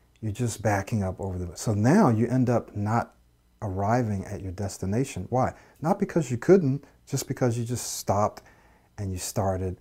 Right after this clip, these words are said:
focusing on the potholes and the bumps. So what you have to do is you have to look at this. I call this my bump in the road, bump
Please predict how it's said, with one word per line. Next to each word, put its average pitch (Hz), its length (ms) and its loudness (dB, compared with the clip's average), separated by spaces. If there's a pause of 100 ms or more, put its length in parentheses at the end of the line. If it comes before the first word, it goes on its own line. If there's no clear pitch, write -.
(180)
focusing 120 720 0
on 98 380 -6
the 98 120 -6
potholes 92 640 -6
and 87 100 -8
the 85 60 -8
bumps. - 280 -12 (320)
So - 120 -10
what 175 220 6
you 175 60 4
have 151 220 2
to - 80 -6
do 92 280 -6 (440)
is 92 100 -8
you 101 80 0
have 107 220 0
to 104 60 -2
look 147 280 6
at - 140 2
this. 95 360 0
I 95 80 -8
call 123 280 2
this 110 280 -4
my 92 280 -2 (540)
bump 143 380 6 (100)
in 139 200 6
the 127 100 6
road, 117 640 6 (2000)
bump 123 300 -2